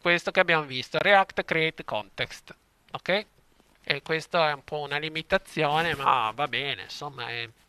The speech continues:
non è poi così limitante, no? Noi fondamentalmente creiamo React Create Context, mettiamo il provider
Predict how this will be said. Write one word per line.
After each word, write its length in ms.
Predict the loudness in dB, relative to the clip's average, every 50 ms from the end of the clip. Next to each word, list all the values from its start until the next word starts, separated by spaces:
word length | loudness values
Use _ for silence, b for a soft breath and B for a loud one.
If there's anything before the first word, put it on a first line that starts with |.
| _ _
non 260 | -16 -16 -8 -4 -4
è 80 | -4
poi 240 | -4 -4 -8 -10 -8
così 440 | -10 -12 -14 -12 -10 -10 -10 -10 -12 b b b b b b b b b
limitante, 920 | -2 0 0 0 0 -2 -6 -4 -2 -2 0 -2 -4 -8 -10 -12 -12 -12 -10 -4
no? 240 | 0 0 0 0 b b b b b b b b 8
Noi 320 | 10 10 10 10 8 2 -2
fondamentalmente 720 | -4 -2 0 0 0 0 2 0 2 2 0 0 2 0 0
creiamo 360 | 2 2 2 4 2 2 0 0
React 420 | 4 8 8 8 8 6 2 0
Create 320 | 0 0 0 0 0 -2 4
Context, 760 | 6 6 6 6 6 6 6 6 6 4 0 -2 -2 -2 -2 -4
mettiamo 520 | -2 0 0 0 _ 10 10 10 10 8
il 80 | 2 0
provider 840 | 4 4 6 10 12 12 12 12 12 12 8 4 0 0 -2 -2